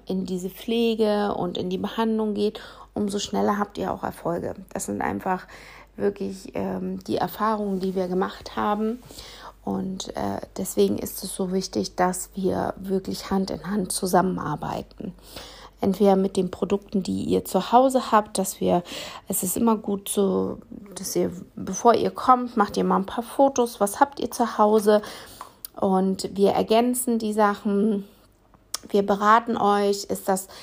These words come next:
das Richtige, was du gerade hast, oder sollte es mal kurz im Schrank verweilen und im Moment braucht man eher das oder das, ja, und, ähm, da kann man, man kann wirklich die Sachen sehr, sehr gut kombinieren.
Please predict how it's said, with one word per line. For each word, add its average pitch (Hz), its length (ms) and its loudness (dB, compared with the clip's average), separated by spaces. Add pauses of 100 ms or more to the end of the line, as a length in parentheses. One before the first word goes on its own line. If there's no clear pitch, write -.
(160)
das - 240 -2
Richtige, 277 400 4
was 220 200 2
du 208 80 -2
gerade 196 420 4
hast, 202 280 2
oder 185 220 4
sollte 202 280 6
es - 120 -4
mal 196 80 4
kurz 202 440 0 (120)
im 180 240 0 (440)
Schrank 233 680 4
verweilen 226 1040 6
und 196 380 0
im - 180 0
Moment 196 500 4
braucht 196 300 -6
man 185 160 2
eher 180 240 0
das 185 300 -2
oder 175 240 -6
das, 294 400 4 (440)
ja, 214 260 2 (440)
und, 196 600 2
ähm, 185 600 -4 (280)
da 208 140 -2
kann - 240 -2
man, 202 500 2 (200)
man 190 180 -4
kann 214 360 2
wirklich 208 340 0
die - 140 -8
Sachen 202 380 0
sehr, 208 260 2
sehr 202 180 6
gut 202 280 -4
kombinieren. 214 880 2